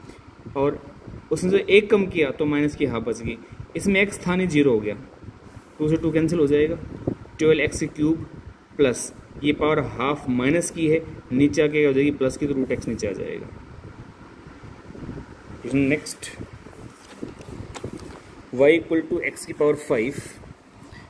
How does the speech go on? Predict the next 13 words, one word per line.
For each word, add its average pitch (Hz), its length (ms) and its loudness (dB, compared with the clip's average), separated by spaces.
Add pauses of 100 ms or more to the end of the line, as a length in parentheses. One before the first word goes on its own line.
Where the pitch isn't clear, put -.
(280)
plus - 460 0 (920)
थ्री 143 680 0
upon 165 220 2
x 147 140 -2
की 147 60 -8
पावर 135 180 0
सिक्स - 460 -8 (720)
प्लस 156 260 4
फ़ाइव 131 260 0
एक्स - 200 -6
स्क्वायर 104 240 -6
बेटा, - 220 -10 (1700)
y 117 140 4